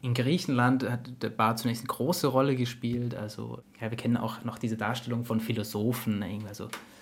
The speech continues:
Sokrates, Platon, ja, die haben diese Büsten, die bekannt sind, die in der Renaissance eine große Rolle gespielt haben, ja, die tragen Bart.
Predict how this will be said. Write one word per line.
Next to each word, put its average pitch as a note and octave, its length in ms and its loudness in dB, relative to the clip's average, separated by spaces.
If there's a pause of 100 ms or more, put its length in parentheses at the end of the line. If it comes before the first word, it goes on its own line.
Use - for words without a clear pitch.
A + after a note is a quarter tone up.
(220)
Sokrates, - 580 -4
Platon, G#2 640 -4
ja, G2+ 80 -8
die A2+ 120 -8
haben G#2+ 280 -2 (160)
diese - 140 -8
Büsten, B2+ 360 6
die A2 80 2
bekannt A2+ 300 4
sind, G#2+ 160 2
die G#2+ 80 4
in A2 40 2
der A2 140 4
Renaissance B2 420 4
eine A#2+ 80 4
große A#2+ 340 2
Rolle A#2 200 4
gespielt A2 380 -2
haben, G#2 160 0
ja, G#2 80 -4
die G#2+ 80 -2
tragen G#2 300 -4
Bart. G#2 440 6